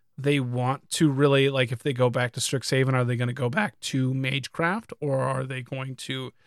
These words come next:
just, like, touch on it on Modern Horizon type cards? 'Cause they do that for a couple of the other ones that I'm doing, but, um, I would really like more than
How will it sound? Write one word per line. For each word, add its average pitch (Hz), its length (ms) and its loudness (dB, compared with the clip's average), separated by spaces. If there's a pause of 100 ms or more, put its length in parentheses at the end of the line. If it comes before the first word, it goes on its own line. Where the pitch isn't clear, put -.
(320)
just, - 200 0
like, 135 200 2
touch - 260 -2
on 135 180 2
it 135 200 0
on 127 240 2
Modern 123 380 2
Horizon 127 500 -4
type 135 260 -2 (100)
cards? 147 480 0 (460)
'Cause 143 120 0
they 143 100 8
do 139 160 2
that 127 180 2
for 139 140 -2
a 120 60 0
couple 131 340 0
of 120 160 0
the 127 100 2
other 123 240 0
ones 120 200 0
that 123 100 -2
I'm 127 140 -2
doing, 127 500 0
but, 135 200 -2 (480)
um, 139 380 2
I 147 140 8
would 135 260 2
really 156 240 6
like 139 300 4
more 135 420 4
than 120 400 2